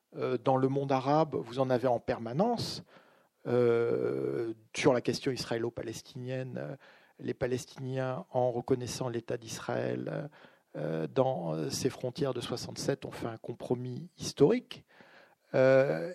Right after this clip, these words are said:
et, euh, qui n'a pas été, euh, euh, en tout cas, suivi d'effet, euh, par la partie, euh, israélienne. Euh, quand, mais ça, c'est moins la contre-révolution que la révolution.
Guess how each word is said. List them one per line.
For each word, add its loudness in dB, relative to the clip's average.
et, 4
euh, -2
qui -10
n'a -8
pas -2
été, -4
euh, -8
euh, -6
en -8
tout -10
cas, 0
suivi -6
d'effet, 0
euh, -8
par -6
la -2
partie, -4
euh, -4
israélienne. -2
Euh, 8
quand, 8
mais 2
ça, 12
c'est 0
moins 6
la 2
contre-révolution -2
que 4
la 6
révolution. -2